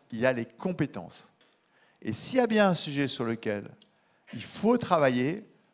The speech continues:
à Lille bien sûr, mais chez vous aussi, c'est les compétences. Et notamment, les compé-,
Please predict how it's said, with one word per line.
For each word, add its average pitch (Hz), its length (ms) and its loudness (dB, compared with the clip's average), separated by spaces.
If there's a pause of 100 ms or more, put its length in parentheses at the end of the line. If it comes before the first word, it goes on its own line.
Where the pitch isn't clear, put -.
(260)
à 95 120 -2
Lille 131 240 -2
bien 101 160 -6
sûr, - 320 -10 (180)
mais 110 120 -4
chez 131 200 2
vous 160 260 0
aussi, 135 480 -4 (420)
c'est - 480 -2
les 143 140 -6
compétences. - 760 -16 (960)
Et 135 140 4
notamment, 202 960 4 (320)
les 139 180 0
compé-, - 400 -8